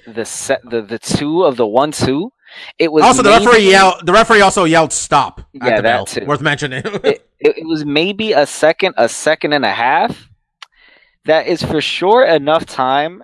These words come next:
Speaker 1: for Hector to not give them the two-piece biscuit. But I don't know if that's enough time for the ref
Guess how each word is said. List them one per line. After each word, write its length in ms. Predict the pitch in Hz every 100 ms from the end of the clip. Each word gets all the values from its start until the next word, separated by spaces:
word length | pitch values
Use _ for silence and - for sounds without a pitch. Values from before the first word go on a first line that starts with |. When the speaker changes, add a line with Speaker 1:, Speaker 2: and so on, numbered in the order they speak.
| _
Speaker 1:
for 340 | - 135 123
Hector 400 | 113 135 - 160 143
to 220 | - 135
not 440 | 110 107 113 147 -
give 140 | 139 151
them 100 | 156
the 320 | 156 147 - _
two-piece 480 | - 175 - 185 170
biscuit. 520 | 175 196 - 233 294 _ _ _ _ _
But 160 | 180 -
I 80 | -
don't 140 | 330 320
know 80 |
if 60 | 294
that's 200 | 294 -
enough 280 | 160 185 -
time 300 | 185 196 160
for 120 | 160
the 100 | 135
ref 320 | 131 170 -